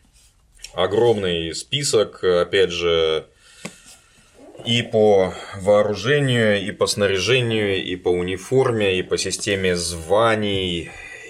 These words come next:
И самое главное, вот что очень часто у нас, э, забывается, по системе боевой подготовки. Вот, потому что, э,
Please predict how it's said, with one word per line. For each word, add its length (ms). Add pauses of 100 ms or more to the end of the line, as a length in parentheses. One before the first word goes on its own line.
(200)
И 180
самое 420
главное, 520
вот 140
что 360
очень 400
часто 640 (720)
у 80
нас, 600
э, 360
забывается, 880 (140)
по 480
системе 720
боевой 480
подготовки. 800 (2250)
Вот, 180
потому 340
что, 560 (800)
э, 440